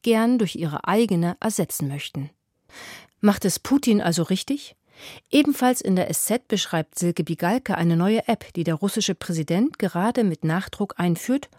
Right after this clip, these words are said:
und zu einem Must-Have für alle Landsleute machen will. Ihr Name? Max. Max soll im Grunde wie Telegram aussehen.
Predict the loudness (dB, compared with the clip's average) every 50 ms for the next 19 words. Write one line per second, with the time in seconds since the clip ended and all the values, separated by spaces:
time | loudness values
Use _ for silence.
0 | _ _ 2 4 4 4 2 0 -4 -2 0 0 0 0 0 -2 _ 0 0 0
1 | 0 -2 -6 -6 -4 -2 -2 -2 -2 -4 -10 -18 _ -8 -6 -4 -2 -2 -2 0
2 | 0 2 2 2 0 -2 -2 -4 -4 -4 -2 -2 -2 -2 -2 -2 -2 -2 0 0
3 | -2 -2 -4 _ -14 -20 -20 -20 -20 _ _ 2 2 4 2 2 0 2 2 2
4 | 2 2 -2 _ _ _ 0 0 0 0 -2 -8 -12 -12 -12 _ _ _ -20 -20
5 | -20 -20 -4 _ 0 0 0 0 -10 -12 -12 _ _ -2 0 0 2 0 0 0
6 | 2 4 4 6 4 4 0 -2 -4 -2 -2 0 0 0 0 0 0 0 -2 -2
7 | -2 -4 -4 -4 -4 -2 0 2 2 0